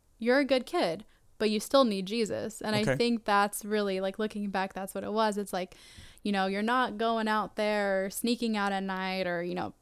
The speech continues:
Speaker 1: you know, doing these crazy things, murdering people, but you still need a savior. You
Speaker 2: Right.
Speaker 1: still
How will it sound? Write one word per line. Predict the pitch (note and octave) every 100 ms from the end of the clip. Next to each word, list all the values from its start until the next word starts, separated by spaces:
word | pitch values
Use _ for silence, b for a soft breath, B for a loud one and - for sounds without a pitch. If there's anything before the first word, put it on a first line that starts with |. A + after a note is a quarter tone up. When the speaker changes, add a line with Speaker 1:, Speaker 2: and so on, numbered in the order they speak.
| _
Speaker 1:
you | -
know, | - G#3+
doing | C4 C#4+ C4+
these | C4
crazy | - B3+ A#3+ A#3
things, | A3 G#3+ G#3+
murdering | A#3+ B3+ B3 A#3+
people, | A#3+ A3 G#3+ G#3
but | G3 F#3 b b b -
you | G#3
still | - D4+ F4
need | G#3+
a | F#3
savior. | - A3+ G#3+ G#2+
You | G2+ G#3+ G#3+
Speaker 2:
Right. | G3+
Speaker 1:
still | D#3+ B3 B3+ A#3+ A3 G#3